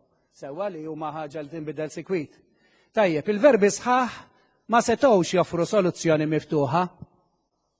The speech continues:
U l-verbi mis-selfa kellhom iħabtu bib ieħor. Fitxew is-soluzzjoni mingħand klassi ta' verbi oħra. U din hija issa deskrizzjoni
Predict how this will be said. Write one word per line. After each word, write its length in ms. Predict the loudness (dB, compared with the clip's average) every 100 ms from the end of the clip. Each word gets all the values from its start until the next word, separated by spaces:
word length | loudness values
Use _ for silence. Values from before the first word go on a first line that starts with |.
| _ _ _ _ _ _
U 100 | 2
l-verbi 400 | 4 6 8 6 4
mis-selfa 540 | 0 2 2 2 0
kellhom 300 | 2 0 0
iħabtu 280 | 0 0 -2
bib 180 | -4 -2
ieħor. 380 | -2 -4 -8 -16 _ _ _ _ -6
Fitxew 360 | -2 0 0
is-soluzzjoni 840 | 0 -2 -2 -4 -6 -2 0 0 -4 -6 _ _
mingħand 380 | -6 -4 -4 -4
klassi 340 | -4 -4 -6
ta' 140 | -6 -2
verbi 320 | -2 0 2
oħra. 300 | 2 -2 -12 -14 _ _ -10
U 100 | -2
din 280 | -2 -2 -4
hija 540 | -6 -6 -2 -2 -2
issa 360 | -4 -6 -6 -6 -8 _ _
deskrizzjoni 720 | -4 -2 -2 -6 -2 -2 0